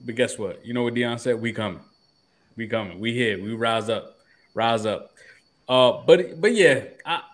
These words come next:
I don't know. This, this Vikings team is, uh, ah, they're stuck in this, this gray area to where we don't know if they're really good or really bad because they only,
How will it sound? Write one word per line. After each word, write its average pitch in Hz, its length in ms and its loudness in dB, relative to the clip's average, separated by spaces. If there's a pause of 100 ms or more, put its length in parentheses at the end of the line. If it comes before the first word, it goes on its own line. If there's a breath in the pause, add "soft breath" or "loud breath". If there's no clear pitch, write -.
I 190 80 -2
don't 151 180 4
know. 110 300 -2
This, 151 220 -8
this 156 180 -6
Vikings 156 460 -4
team 143 260 0
is, 120 300 -4 (440)
uh, 113 800 -6
ah, 117 260 -6 (220 loud breath)
they're 135 120 -8
stuck - 360 -4
in 113 140 -8
this, 107 240 -12
this - 480 -12
gray 110 400 -4
area 101 340 -2 (200)
to 107 100 -14
where 101 300 -6 (320 soft breath)
we 123 100 0
don't 123 160 0
know 110 120 0
if 107 120 -8
they're 107 100 -6
really 107 240 -6
good 104 220 -4
or 98 60 -6
really 101 200 -8
bad 101 320 -4
because 104 280 -10
they 127 120 0
only, 139 460 0